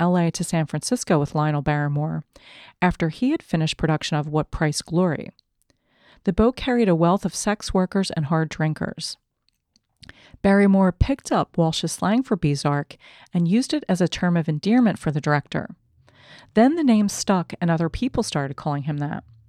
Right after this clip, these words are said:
By the time Joe Schenck rang to tell him Gloria Swanson wanted him to direct her next picture, he also called Raoul Beezark. One day during production, Barrymore showed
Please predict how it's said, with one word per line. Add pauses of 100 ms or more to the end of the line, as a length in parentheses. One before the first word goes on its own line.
(480)
By
the
time
Joe
Schenck (200)
rang
to
tell
him
Gloria
Swanson
wanted
him
to
direct
her
next
picture, (360)
he
also
called
Raoul (100)
Beezark. (1400)
One
day
during
production, (460)
Barrymore
showed